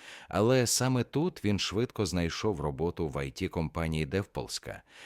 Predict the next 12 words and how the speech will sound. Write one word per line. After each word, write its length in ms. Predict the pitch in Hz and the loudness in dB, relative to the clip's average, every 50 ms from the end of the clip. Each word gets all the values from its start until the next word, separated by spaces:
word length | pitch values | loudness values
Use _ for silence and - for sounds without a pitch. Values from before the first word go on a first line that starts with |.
| - - | -16 -6
яка 320 | - 80 95 - - 113 107 | 0 0 0 2 2 0 0
спеціалізувалася 1200 | - - 120 101 - - 107 95 85 85 80 - 82 78 85 104 110 95 82 - - - 85 78 | 0 0 -2 -2 0 2 0 2 0 0 0 0 -2 -2 -2 -2 -2 -2 -2 -2 -2 -2 -2 -2
на 300 | 76 73 78 76 73 73 | -2 -2 -2 -2 -4 -4
кібербезпеці 1120 | - - 92 73 69 76 65 58 - - - - - 107 104 104 - - - - - - - _ _ _ _ _ - | -6 -6 -6 -4 -4 -4 -4 -6 -6 -6 -6 -4 -4 -6 -8 -6 -6 -6 -8 -8 -10 -14 -16 _ _ _ _ _ -4
та 140 | 82 78 | -2 -2
активно 500 | 76 - - - 95 95 87 87 85 82 | -2 -2 0 2 2 2 4 2 2 2
наймала 680 | 82 82 80 80 80 78 76 78 87 101 95 78 64 62 | 2 2 2 2 2 0 0 0 0 0 -2 -2 -4 -6
талановитих 640 | - - 65 64 62 64 64 65 78 73 - 73 - | -6 -8 -8 -6 -6 -6 -4 -4 -4 -4 -6 -6 -8
спеціалістів 840 | - - - 69 - - 73 64 60 65 85 104 - - - 123 104 | -6 -6 -6 -6 -4 -4 -6 -6 -4 -2 -2 -2 -2 -2 -2 -2 -2
зі 160 | 87 90 98 95 | -2 -2 -2 -2
Східної 540 | - - - 76 71 67 73 69 67 67 | -2 -4 -4 -6 -4 -4 -4 -4 -4 -4
Європи. 520 | 67 73 71 65 69 62 - - - - | -4 -4 -4 -2 -4 -6 -6 -8 -12 -14